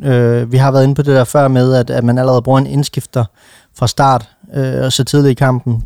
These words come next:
Det kan selvfølgelig gøre ondt, hvis man spiller Weekend League, eller,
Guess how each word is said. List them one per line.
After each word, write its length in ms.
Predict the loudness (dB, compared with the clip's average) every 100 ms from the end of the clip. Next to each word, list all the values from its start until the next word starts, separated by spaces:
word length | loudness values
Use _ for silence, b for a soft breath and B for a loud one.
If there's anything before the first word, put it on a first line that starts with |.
| -4
Det 100 | 0
kan 120 | 0
selvfølgelig 380 | 0 0 0 2
gøre 140 | 2
ondt, 200 | 2 2
hvis 160 | -2 0
man 240 | 0 0
spiller 260 | -2 0 2
Weekend 280 | 2 2 0
League, 200 | 0 2
eller, 460 | 2 2 0 -4